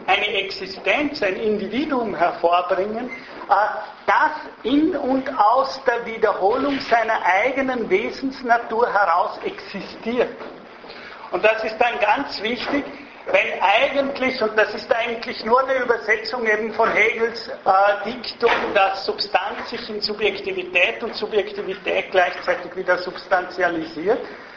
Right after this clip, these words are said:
in der Phänomenologie des Geistes, äh, wenn wir Totienenei wirklich übersetzen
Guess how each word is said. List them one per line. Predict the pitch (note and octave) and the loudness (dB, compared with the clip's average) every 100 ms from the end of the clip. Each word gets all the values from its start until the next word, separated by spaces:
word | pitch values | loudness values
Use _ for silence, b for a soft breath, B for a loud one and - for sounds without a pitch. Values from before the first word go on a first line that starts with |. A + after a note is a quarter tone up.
| B B | B B
in | - F#3 | -2 2
der | G3 G3 - - | 4 2 0 0
Phänomenologie | F#3 F#3+ F#3 F3+ F#3 G3+ A3 | 0 2 2 2 0 -4 -2
des | F#3+ - | -2 2
Geistes, | F3+ G#3+ - C4+ - | 2 2 -2 -4 -6
äh, | - - - - - F#3+ - G3 | -8 -18 -20 -4 2 4 4 0
wenn | G3+ | 0
wir | G3+ G3+ | 0 0
Totienenei | - D4 - A#3+ A#3+ G#3 A3 D4 C4+ G3 - | 2 -2 -2 -2 0 2 0 0 4 4 4
wirklich | F#3 D#3 - B3+ - | 2 2 -2 -8 -8
übersetzen | A#3 A3 - G#3+ A3 - | -2 -2 0 -2 -2 -6